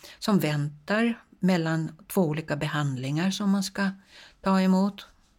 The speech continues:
på sjukhuset. Ibland kommer anhöriga som behöver vänta på någon. Ibland kommer någon patient som vä-, väntar på läkarbesök.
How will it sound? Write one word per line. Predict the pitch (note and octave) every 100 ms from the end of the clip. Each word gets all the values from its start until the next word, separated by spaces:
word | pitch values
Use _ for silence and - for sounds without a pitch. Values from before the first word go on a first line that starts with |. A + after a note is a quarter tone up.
| -
på | F#3+
sjukhuset. | G3 F#3 F#3+ F#3 F3+ G3+ G3 - _ _ - - - - _ _ _ - - -
Ibland | G3+ F3+ D3+
kommer | C#3+ D#3+ -
anhöriga | G3 F3 D3 C#3+ D3+ E3 F#3 G#3+ A3 _ _
som | - - G3
behöver | F#3 F#3+ F#3+
vänta | F#3+ F#3 D#3+ F3+
på | F3+ F#3+
någon. | F3+ F3 F#3+ G#3+ - _ _ _ _ _ _ _ - -
Ibland | G#3+ G3+ G#3 G#3
kommer | G3+ F#3 F#3+ F#3+ F#3+ F#3+
någon | F#3+ F#3
patient | F#3+ - F#3 F3+ F#3+ F#3+ - - -
som | - F#3 F3 E3+ E3+
vä-, | E3+ E3+ E3
väntar | F3 D#3 D#3
på | E3
läkarbesök. | D#3 C#3 - D3+ E3 F#3 A3 A#3+ A#3+ -